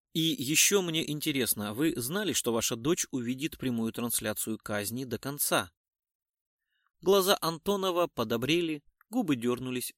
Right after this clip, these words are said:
от улыбки. «Знали», сделала вывод следователь.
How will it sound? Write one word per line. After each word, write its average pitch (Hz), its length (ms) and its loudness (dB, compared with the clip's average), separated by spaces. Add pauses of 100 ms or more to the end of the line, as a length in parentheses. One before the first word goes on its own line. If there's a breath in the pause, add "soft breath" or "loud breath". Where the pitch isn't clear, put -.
(120)
от - 220 -8
улыбки. 110 680 -6 (680)
«Знали», 101 600 -4 (460)
сделала 185 640 2
вывод 117 520 -2
следователь. 101 680 -4